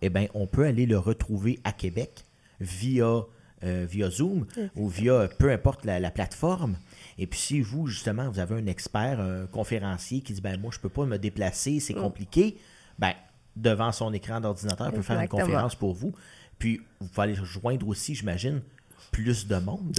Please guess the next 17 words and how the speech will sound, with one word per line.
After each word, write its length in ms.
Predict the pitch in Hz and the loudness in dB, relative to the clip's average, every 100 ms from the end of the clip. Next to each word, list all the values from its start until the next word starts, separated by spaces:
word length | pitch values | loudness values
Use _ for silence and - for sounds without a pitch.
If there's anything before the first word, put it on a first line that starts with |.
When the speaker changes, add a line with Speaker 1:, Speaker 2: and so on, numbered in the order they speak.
| 196 | 4
Speaker 2:
Exactement. 680 | 175 175 180 - 202 190 - | 2 0 -2 0 0 0 -2
Speaker 1:
Les 60 | 90 | 0
gens 120 | 123 | 0
qui 60 | 123 | 2
peuvent 120 | 101 | 0
pas 120 | - 113 | 2 0
se 80 | |
déplacer, 460 | 110 - 82 - 143 | 0 -2 -4 -4 -4
qui 60 | 120 | -4
ont 80 | 101 | -4
des, 320 | 95 90 90 92 | -2 -2 -4 -6
des 320 | 85 95 90 92 | -6 -6 -4 -4
atteintes 260 | 87 113 | -4 -4
à 60 | 90 | -4
la 80 | 87 | -4
mobilité, 580 | 87 87 85 - - - - | -6 -6 -8 -8 -8 -10 -8
Speaker 2:
Ouais. 120 | - | -8